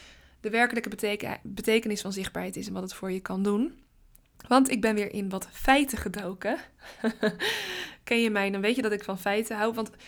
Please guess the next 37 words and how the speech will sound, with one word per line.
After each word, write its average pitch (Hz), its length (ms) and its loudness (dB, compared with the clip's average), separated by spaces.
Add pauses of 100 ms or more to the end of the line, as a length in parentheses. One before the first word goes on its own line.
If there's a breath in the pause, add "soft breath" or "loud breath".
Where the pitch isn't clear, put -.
(260 loud breath)
weet 233 120 -4
je 262 60 0
wat 269 100 2
het 262 100 2
leuke 269 280 0
is 233 180 -6
van, 208 240 -8
eh, 202 200 -4
data, 208 440 -2
feiten 208 380 -4
en 196 140 -8
bewijsvoering? 190 840 -6
Het 190 120 -12
is, 226 220 -8 (320 soft breath)
het 240 160 -2
is 302 100 2
een 269 100 2
bewijs, 214 800 2
letterlijk, 220 760 -2
dat, 226 400 -6
dat 233 160 -4
wat 233 120 -8
ik 226 100 -8
al 214 60 -2
jaren 214 260 0
zie 220 280 -6
en 202 280 -8
verkoop 208 500 2
en 196 280 -6
wat 214 140 -2
ik - 220 -14
geloof 240 500 0
en 208 100 -6
waar 196 100 -2
ik 196 80 -14
voor 196 120 -12
sta, 214 360 4